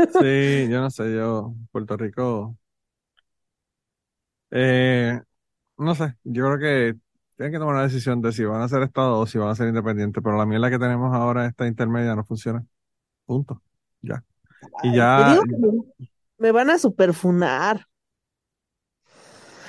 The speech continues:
Speaker 2: Es como, imagínate, yo me caso con Juan.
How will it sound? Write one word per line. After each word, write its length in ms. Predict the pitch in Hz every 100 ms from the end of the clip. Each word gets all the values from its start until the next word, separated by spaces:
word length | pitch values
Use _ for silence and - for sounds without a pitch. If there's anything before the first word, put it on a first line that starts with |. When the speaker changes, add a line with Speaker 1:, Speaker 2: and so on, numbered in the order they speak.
| - -
Speaker 2:
Es 220 | 302 330
como, 400 | 440 415 359 -
imagínate, 800 | 254 233 233 247 240 - 156 - _ _ _ _ -
yo 200 | 202 302
me 160 | 415 440
caso 380 | 277 277 311
con 180 | - 185
Juan. 520 | 175 208 190 156 147